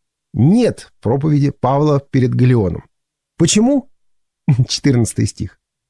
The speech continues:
«Когда же Павел хотел открыть уста», иными словами, вот он только собирался открыть рот, чтобы проповедовать. И тут выступает римский правитель Ахайи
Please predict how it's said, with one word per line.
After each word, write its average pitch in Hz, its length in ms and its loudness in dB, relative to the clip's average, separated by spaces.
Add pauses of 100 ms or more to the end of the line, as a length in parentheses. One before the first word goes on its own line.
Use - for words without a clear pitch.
(420)
«Когда 143 300 2
же 233 120 0
Павел 208 460 0
хотел 202 640 0
открыть - 640 0
уста», 202 580 -2 (1400)
иными 147 260 4
словами, 110 440 0
вот 107 180 -4
он 131 120 0
только 226 340 -2
собирался 151 800 0
открыть 135 420 0
рот, 92 460 -2 (760)
чтобы 120 300 0
проповедовать. 117 640 -2 (1160)
И 220 100 2
тут 214 140 0
выступает 185 800 -2
римский 143 480 0
правитель 190 680 0 (300)
Ахайи 185 640 0